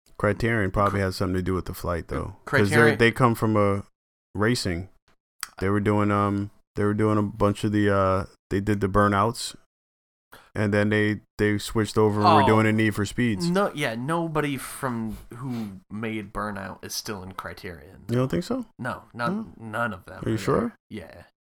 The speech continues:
Speaker 2: That,
Speaker 1: Okay.
Speaker 2: that whole Burnout Paradise team
Speaker 1: Really?
Speaker 2: is scattered to the,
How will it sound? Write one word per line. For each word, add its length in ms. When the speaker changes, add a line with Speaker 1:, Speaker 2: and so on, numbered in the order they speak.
Speaker 2:
That, 200
Speaker 1:
Okay. 120
Speaker 2:
that 160
whole 280
Burnout 380
Paradise 460
team 360
Speaker 1:
Really? 380
Speaker 2:
is 280
scattered 600
to 100
the, 200